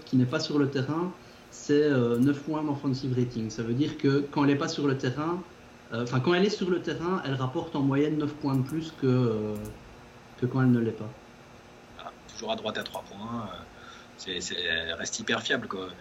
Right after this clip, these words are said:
Speaker 2: À chaque power ranking, on dit, ah, on espère qu'elle va jouer jusqu'à quarante-cinq, elle a mais elle peut continuer comme ça sans problème. C'est pas, c'est pas, y a, y a pas le, l'espèce de, de, de déclin, euh, parfois, euh, parfois un peu gênant de Taurasi sur certains aspects, hein, pas, pas partout. Euh.
Speaker 1: Mhm.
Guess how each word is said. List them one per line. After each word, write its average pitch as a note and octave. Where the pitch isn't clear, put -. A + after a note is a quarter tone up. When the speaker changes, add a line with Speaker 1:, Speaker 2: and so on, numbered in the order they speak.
Speaker 2:
À -
chaque C3+
power C#3+
ranking, B2+
on B2+
dit, A#2+
ah, D3
on C#3
espère B2
qu'elle A#2+
va A2+
jouer A#2+
jusqu'à A2+
quarante-cinq, B2
elle A2+
a A2+
mais G2
elle E2
peut -
continuer A2+
comme G2+
ça C3+
sans C3
problème. C3
C'est -
pas, G#2
c'est -
pas, B2+
y B2
a, A#2+
y A#2
a A#2
pas E3+
le, D3
l'espèce B2+
de, A#2
de, -
de A2+
déclin, C3
euh, -
parfois, B2
euh, G#2
parfois -
un A2
peu A#2
gênant A#2+
de G2+
Taurasi G#2
sur -
certains A2
aspects, A#2+
hein, B2
pas, G2
pas A2
partout. A#2+
Euh. F#2+
Speaker 1:
Mhm. F#3+